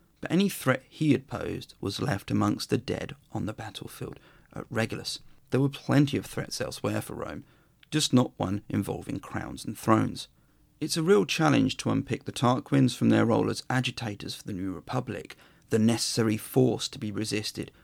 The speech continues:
and fought back against. Certainly the rule of Tarquin is separated from the idea of monarchy per se. It wasn't that Rome woke up one day and thought that kings were a bad choice.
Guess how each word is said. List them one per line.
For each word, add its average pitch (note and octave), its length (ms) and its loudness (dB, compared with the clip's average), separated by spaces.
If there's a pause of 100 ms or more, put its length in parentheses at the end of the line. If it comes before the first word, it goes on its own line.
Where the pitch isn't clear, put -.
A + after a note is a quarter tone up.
(140)
and B2 140 2
fought - 360 -10
back - 220 -6
against. - 460 -10 (920)
Certainly D3+ 380 6
the C3 80 8
rule C3 180 6
of B2+ 80 4
Tarquin A#2+ 600 2
is A2+ 120 -6
separated - 640 -2
from A2 160 0
the G#2+ 140 4
idea A2 380 0
of G#2+ 120 -6
monarchy C#3 460 4
per - 140 -14
se. - 320 -12 (500)
It - 140 -2
wasn't E3 260 4
that - 100 4
Rome B2 300 8
woke A#2 240 6
up B2+ 220 2
one G#2+ 140 -4
day F#2 140 -4
and F#2+ 140 -6
thought G2+ 200 -6
that - 120 -14
kings G2+ 260 -4
were G2+ 120 -8
a - 40 -8
bad - 240 -6
choice. A#2 500 0